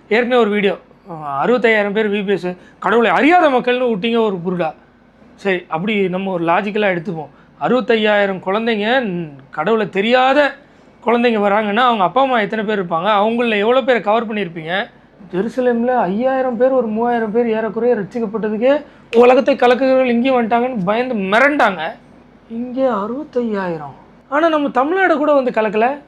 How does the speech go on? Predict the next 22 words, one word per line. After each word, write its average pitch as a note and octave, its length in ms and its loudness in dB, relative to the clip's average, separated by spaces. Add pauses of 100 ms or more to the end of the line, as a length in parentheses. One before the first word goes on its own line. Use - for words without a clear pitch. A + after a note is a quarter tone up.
(340)
ஐம்பது D4+ 380 0
வருஷமா D4+ 260 -2
ஏதோ C4+ 180 4
பண்ணிட்டு B3+ 320 -4
இருக்கீங்க, B3 540 -2
பணம் A#3 540 -4
வசூல் G#3+ 320 -4
பண்றீங்க, A3+ 380 -4
எல்லாம் A#3 300 -4
பண்றீங்க. G#3+ 320 -12 (520)
இன்னும் D4 240 4
அங்கேருந்து C4+ 340 2
மிஷினரிகள் B3 760 2
தமிழ்நாட்டுக்கு A#3+ 480 0
நீங்க A#3+ 220 -4
ஏன் A#3+ 200 -2
அனுப்பல? A3 240 -6 (800)
இங்க B3+ 240 2
வந்து C4+ 340 0 (160)
"உங்கள B3+ 320 0
நிறைய A3+ 300 2
பேருக்கு B3 440 -2